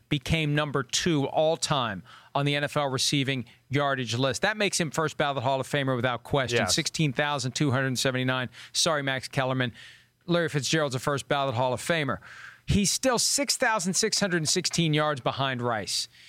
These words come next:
Speaker 1: He, he'd have to play six more very good years to have a shot at catching Rice, he'd have to play into his early forties. Now, Rice did play into his early forties, I believe, or close to it.
Speaker 2: Yeah.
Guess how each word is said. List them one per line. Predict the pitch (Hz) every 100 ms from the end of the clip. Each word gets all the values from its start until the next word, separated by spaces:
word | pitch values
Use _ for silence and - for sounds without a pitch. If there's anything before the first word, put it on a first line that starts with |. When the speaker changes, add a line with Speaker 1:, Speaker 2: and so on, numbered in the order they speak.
| - -
Speaker 1:
He, | 220 - _ - - - - -
he'd | - 294
have | 277 254
to | 247
play | - 240 233
six | 214 - - 262 - 208
more | 214 220 165 -
very | 156 135 208 226 226
good | 170 214 165
years | 196 220 175 120 - - _ _ - 175
to |
have | 175 185
a |
shot | - 185 165
at | -
catching | 170 170 160 147
Rice, | 175 180 -
he'd | 185
have | 196
to | 180
play | - 208
into | 190 185
his | 170
early | 190 185
forties. | - 220 220 143 123
Now, | 156
Rice | 165 147
did | 131 175
play | 165 147
into | 139 131
his | 127 131
early | 131
forties, | 117 156 151 123
I | 127
believe, | 120 135 156 131
or |
close | - 156 135 -
to | 185 190
it. | 113
Speaker 2:
Yeah. | 120 127